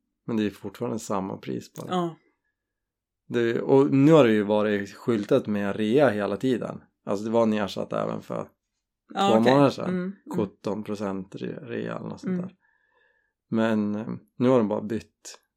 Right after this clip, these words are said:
Speaker 1: skylten. Att nu
Speaker 2: Ja.
Speaker 1: är det så här, sjutton procent rea Black Week.
Speaker 2: Ja.
Speaker 1: Ja, men, eh, vadå? Det har ju, ni har ju haft det hela tiden.
Speaker 2: Sånt himla lur.
Speaker 1: Så att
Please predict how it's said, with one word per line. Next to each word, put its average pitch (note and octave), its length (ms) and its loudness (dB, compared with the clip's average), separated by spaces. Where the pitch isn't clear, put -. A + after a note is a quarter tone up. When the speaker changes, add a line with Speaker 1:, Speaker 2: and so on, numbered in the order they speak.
Speaker 1:
skylten. B2+ 460 2
Att G#2+ 120 -4
nu A2+ 60 2
Speaker 2:
Ja. A#2+ 60 4
Speaker 1:
är A#2 40 2
det A2 60 2
så G#2 100 -4
här, G2 160 0
sjutton A2+ 440 -2
procent G2+ 320 -6
rea G#2+ 220 -4
Black G#2 640 -6
Week. A#2 360 -4
Speaker 2:
Ja. F#3 280 -2
Speaker 1:
Ja, A#2+ 120 -6
men, A#2 340 -4
eh, A#2 80 -6
vadå? B2 420 -4
Det A#2 140 -6
har A#2+ 80 -6
ju, A2+ 240 -8
ni A#2 140 -8
har A#2 60 -8
ju A2 60 -6
haft A2 180 -12
det A2+ 60 -8
hela G#2+ 380 -10
tiden. C3+ 220 -10
Speaker 2:
Sånt A#2+ 300 -12
himla G3 180 -10
lur. F3+ 380 -10
Speaker 1:
Så - 80 -8
att - 60 -10